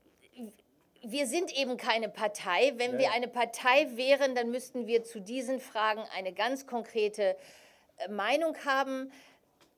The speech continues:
Speaker 2: Ich hab's
Speaker 1: Diesen
Speaker 2: weggemacht, weil
Speaker 1: Schritt
Speaker 2: das stört
Speaker 1: haben,
Speaker 2: nur, ja.
Speaker 1: diesen Schritt haben wir nicht getan
Speaker 2: Okay.
Speaker 1: und tun wir auch nicht,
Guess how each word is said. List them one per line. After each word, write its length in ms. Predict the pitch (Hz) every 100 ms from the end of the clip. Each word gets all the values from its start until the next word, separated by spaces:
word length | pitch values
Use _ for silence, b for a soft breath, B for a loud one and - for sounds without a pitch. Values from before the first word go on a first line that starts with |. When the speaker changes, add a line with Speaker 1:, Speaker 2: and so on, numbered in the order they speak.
| _
Speaker 2:
Ich 80 | -
hab's 140 | 127
Speaker 1:
Diesen 100 | 135
Speaker 2:
weggemacht, 380 | 131 127 117 -
weil 60 | 247
Speaker 1:
Schritt 100 | 269
Speaker 2:
das 80 | 247
stört 140 | 262
Speaker 1:
haben, 120 | 262 262
Speaker 2:
nur, 60 |
ja. 40 | 202
Speaker 1:
diesen 260 | 294 285
Schritt 380 | 269 - 254 -
haben 300 | 247 233 233
wir 180 | 202 214
nicht 400 | 214 240 - -
getan 400 | 220 214 208 262
Speaker 2:
Okay. 80 | 370
Speaker 1:
und 160 | 233 214 -
tun 440 | - 247 285 330 247
wir 260 | 285 285
auch 220 | 254 285 269
nicht, 340 | 294 349 -